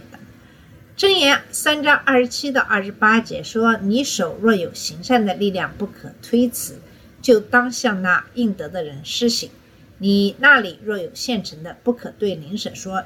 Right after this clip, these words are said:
，‘去吧，明天再来，我必给你。’”这个原则同样适用于偿还债务、归还借来的物品和向穷人捐赠。如果有能力或有物品推迟偿还、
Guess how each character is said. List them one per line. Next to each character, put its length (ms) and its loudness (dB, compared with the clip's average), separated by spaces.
，‘去 240 0
吧， 240 6
明 240 -4
天 200 -10
再 200 0
来， 260 -4
我 160 -4
必 180 -2
给 200 -10
你。’” 160 -6
这 120 2
个 180 8
原 200 -2
则 260 4
同 280 -4
样 180 4
适 220 -4
用 180 2
于 240 -6
偿 340 -4
还 220 -6
债 280 2
务、 100 -4
归 160 2
还 300 -4
借 200 4
来 140 0
的 120 -8
物 180 -2
品 200 -14
和 100 -20
向 300 -12
穷 260 -14
人 200 -14
捐 240 -2
赠。 180 4
如 140 0
果 160 6
有 220 -4
能 360 0
力 200 -4
或 120 -4
有 180 -2
物 240 -2
品 200 -12
推 180 -10
迟 240 -8
偿 300 -4
还、 180 0